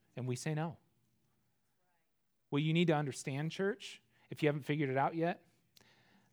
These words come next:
this is what persecution looks like. Okay? We have preached for a long time now about how we will face persecution.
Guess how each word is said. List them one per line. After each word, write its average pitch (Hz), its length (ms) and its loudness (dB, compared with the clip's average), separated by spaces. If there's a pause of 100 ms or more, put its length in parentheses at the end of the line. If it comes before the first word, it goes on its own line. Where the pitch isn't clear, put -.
(580)
this 147 180 -2
is 139 60 -10
what 131 160 -2
persecution - 580 -10
looks - 200 -18
like. - 260 -16 (1500)
Okay? 131 220 -4 (500)
We 175 80 8
have 180 180 4
preached 185 340 2
for 170 100 6
a 156 60 8
long 175 340 8
time 202 400 8
now 135 360 2 (400)
about 147 240 6
how 175 220 10
we 175 140 6
will 156 140 4
face 170 300 4
persecution. 160 760 -2